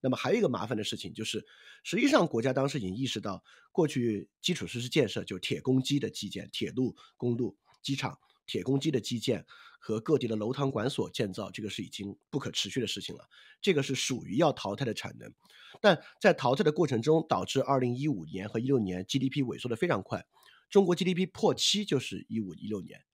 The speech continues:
就跌到百分之七以下，现在已经快到五以下了，就是那个时候。所以说社会上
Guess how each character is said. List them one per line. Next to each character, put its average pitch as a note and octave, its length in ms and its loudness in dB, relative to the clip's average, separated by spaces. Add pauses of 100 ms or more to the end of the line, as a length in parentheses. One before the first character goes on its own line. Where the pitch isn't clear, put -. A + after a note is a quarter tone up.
(120)
就 G#2 120 -8
跌 C3 180 0
到 B2+ 120 2
百 - 140 -12
分 - 80 -14
之 G2 80 -12
七 - 240 0
以 - 60 -8
下， G#2 260 -4 (220)
现 D3 100 -2
在 B2 80 2
已 G2 60 -4
经 G2 80 -8
快 C#3 140 -4
到 G#2+ 80 -6
五 G2 200 -4
以 C#3 100 -2
下 F#2+ 180 -8
了， - 120 -20 (300)
就 C#3 100 -2
是 C3+ 80 0
那 B2+ 80 4
个 G#2+ 80 -2
时 - 160 -4
候。 F#2 220 -10 (300)
所 B2+ 120 0
以 A#2 40 2
说 B2+ 120 0
社 C#3+ 160 2
会 B2 120 0
上 A#2 120 0